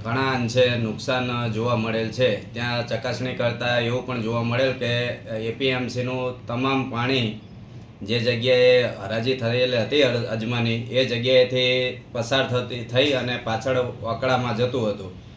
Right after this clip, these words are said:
તો ત્યાંથી પણ જે હરાજીઓના, અ, ઢગલા થયેલ હતા અજમાના,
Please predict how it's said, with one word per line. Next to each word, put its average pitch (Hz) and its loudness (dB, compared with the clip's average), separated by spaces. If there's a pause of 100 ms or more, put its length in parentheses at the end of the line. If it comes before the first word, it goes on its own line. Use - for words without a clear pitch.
(120)
તો 120 -6
ત્યાંથી 123 -2
પણ 127 -2
જે 127 6
હરાજીઓના, 123 2
અ, 120 -2 (580)
ઢગલા 110 0
થયેલ 120 0
હતા 135 4
અજમાના, 117 2